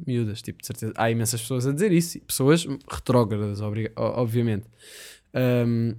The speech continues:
mas há muito disso, portanto nós temos de ensinar aos nossos filhos, acho que parte daí, para acabar com esta masculinidade tóxica,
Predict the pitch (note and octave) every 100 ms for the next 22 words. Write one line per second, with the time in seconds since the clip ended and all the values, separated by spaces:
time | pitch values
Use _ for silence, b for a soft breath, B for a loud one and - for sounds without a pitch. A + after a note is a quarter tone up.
0 | - A#2+ A2+ B2 C#3 D#3 D#3+ C3+ E3+ D#3+
1 | D3+ D#3+ C#3+ C#3+ D3+ D3 C#3+ C#3+ - -
2 | C#3 E3+ - A2+ - - A2+ A2+ A#2+ A#2
3 | D3 A#2 G#2+ A2+ A2+ A2+ A2+ - A2 G2+
4 | - _ _ B2 A#2 B2 A2+ A2 G#2 B2
5 | - C#3 C#3+